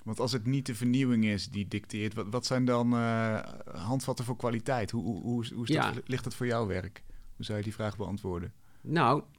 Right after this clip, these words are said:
Speaker 2: dat is heel interessant dat je dat zo zegt. Want je verbindt nu het nieuwe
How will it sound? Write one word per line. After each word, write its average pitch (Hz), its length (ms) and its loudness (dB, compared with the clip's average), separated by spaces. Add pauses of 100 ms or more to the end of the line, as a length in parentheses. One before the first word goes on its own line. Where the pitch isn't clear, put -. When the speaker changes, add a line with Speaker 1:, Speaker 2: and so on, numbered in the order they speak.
(200)
Speaker 2:
dat 143 180 -4
is 131 100 -4
heel 156 180 4
interessant 139 480 2
dat 131 180 0
je 120 60 -2
dat 110 180 0
zo 107 140 2
zegt. - 460 0 (280)
Want 120 260 -4
je 113 260 0
verbindt 123 960 2
nu 202 380 4 (480)
het 107 160 -4
nieuwe 170 420 4